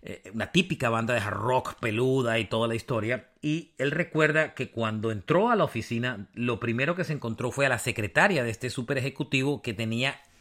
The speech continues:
justo encima de ella,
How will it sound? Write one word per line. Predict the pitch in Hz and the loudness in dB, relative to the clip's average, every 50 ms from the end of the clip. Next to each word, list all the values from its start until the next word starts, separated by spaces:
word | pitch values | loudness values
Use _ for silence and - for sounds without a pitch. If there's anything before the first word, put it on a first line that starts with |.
| _ _ _ _ _ _ _ _ - - | _ _ _ _ _ _ _ _ -20 -20
justo | - - - 254 277 214 - - - 147 139 123 - - - _ _ - - - - _ _ - | -10 -2 0 0 0 0 -2 -4 -4 -4 -4 -4 -8 -16 -20 _ _ -20 -20 -20 -20 _ _ -8
encima | 120 120 127 120 - - - 202 233 269 262 240 208 | -6 -6 -4 -4 -6 -2 0 2 2 4 4 4 4
de | 175 151 143 156 175 | 4 2 2 2 4
ella, | 185 180 143 135 139 143 143 | 2 2 2 0 -2 -2 -4